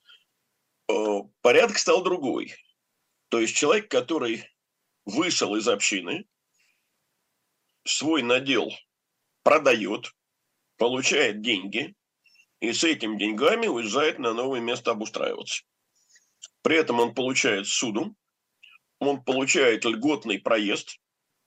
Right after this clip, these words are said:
Да, вот здесь надо остановиться на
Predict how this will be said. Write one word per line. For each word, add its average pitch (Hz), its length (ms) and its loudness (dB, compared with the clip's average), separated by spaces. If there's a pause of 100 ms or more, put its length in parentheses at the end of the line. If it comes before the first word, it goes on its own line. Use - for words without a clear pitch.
(800)
Да, 107 180 2
вот 98 160 -2
здесь 226 220 -2
надо 151 500 4 (1120)
остановиться 131 640 0
на 117 420 2